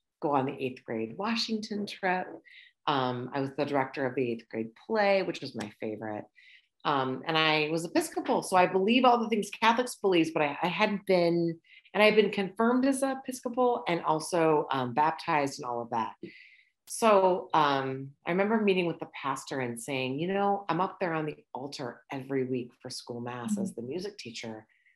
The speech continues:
Speaker 1: and I'm not able to partake of the sacrament. And I would really like to model that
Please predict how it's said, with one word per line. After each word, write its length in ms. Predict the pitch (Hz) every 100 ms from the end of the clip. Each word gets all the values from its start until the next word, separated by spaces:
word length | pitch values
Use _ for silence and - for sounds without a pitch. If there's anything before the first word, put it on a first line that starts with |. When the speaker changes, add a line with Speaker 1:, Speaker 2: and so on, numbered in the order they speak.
| _ _ -
Speaker 1:
and 100 | 165
I'm 200 | 147 143
not 200 | 147 147
able 280 | 156 151 143
to 80 |
partake 440 | 143 139 - 131 123
of 140 | 117
the 80 | 123
sacrament. 640 | - 113 107 151 165 196 226 _ _ - - _ _
And 140 | 160 -
I 80 | 175
would 200 | 190 160
really 240 | 165 160
like 320 | 143 139 139 -
to 140 | 143
model 720 | 131 127 123 117 123 156 190 214
that 340 | 220 226